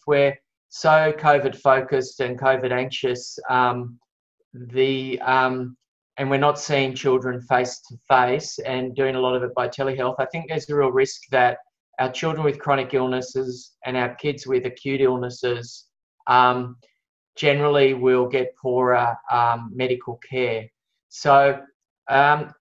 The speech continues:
a little example of that, um, is, um, I think the, the newborns we're finding are going to the maternal health nurse less, and there's less access to our maternal health, um, care, and they're getting less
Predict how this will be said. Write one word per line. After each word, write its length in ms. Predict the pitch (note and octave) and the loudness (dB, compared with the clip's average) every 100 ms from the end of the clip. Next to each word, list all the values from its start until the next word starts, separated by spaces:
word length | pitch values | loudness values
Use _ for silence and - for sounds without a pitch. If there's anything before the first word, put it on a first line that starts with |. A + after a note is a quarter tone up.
| - | -4
a 80 | E3 | 2
little 220 | F#3 F3+ | 4 4
example 500 | C3 D#3 D3+ D#3+ D3 | 0 0 0 2 0
of 100 | C#3 | 4
that, 320 | C#3 C#3+ C#3 - - | 6 4 2 -6 -4
um, 680 | C#3 C#3 C#3 C#3 C#3 C3+ B2+ _ B2+ | 0 4 4 4 2 -2 -8 _ -6
is, 480 | C#3+ C#3+ C3 - - - C3+ | -4 -4 -6 -12 -18 -8 2
um, 320 | C#3 C#3 C3 - _ - | 2 2 -4 -18 _ -6
I 60 | D3 | -6
think 340 | D#3+ E3+ E3+ - | -4 -6 -6 -2
the, 400 | E3 D#3 C#3+ - _ _ - | 2 4 2 0 _ _ -10
the 120 | C3+ | -6
newborns 840 | D3 D#3 D#3 D3 C#3 C3+ B2 - - | -2 -2 4 4 4 -2 -10 -16 -6
we're 220 | C#3+ C#3 | 0 0
finding 500 | C3+ - C#3+ C#3 C#3 | -2 2 4 4 2
are 180 | C3+ B2+ - | -2 -4 2
going 320 | C#3 C#3+ C#3+ | 4 4 -4
to 140 | D3+ | -6
the 60 | C3+ | -6
maternal 360 | C3 C#3+ C3+ C3 | -6 -4 -4 0
health 260 | C3 C3 C3+ | 0 0 -4
nurse 500 | C3 B2+ B2+ - - | -4 -4 -6 -16 -8
less, 320 | C3 C3+ - | -2 -2 -2
and 140 | C#3 B2+ | -6 -6
there's 180 | B2+ C3 | -6 0
less 260 | C#3 C3+ - | 0 0 -4
access 440 | C3+ - C#3+ C3 | -4 -2 -4 -4
to 140 | - C#3 | -2 0
our 100 | B2 | 0
maternal 420 | B2 C3+ B2 B2+ | -4 -6 -6 -6
health, 320 | B2 B2 B2+ _ _ _ _ _ _ _ A#2+ | -2 -2 -4 _ _ _ _ _ _ _ -4
um, 380 | B2 B2 B2 B2 | -2 -2 -4 -8
care, 380 | D3 C#3 C3 | 0 2 4
and 100 | B2+ | 2
they're 80 | B2+ | 0
getting 220 | D3 D3 | 0 0
less 380 | C#3 C3+ - - | 2 0 0 -14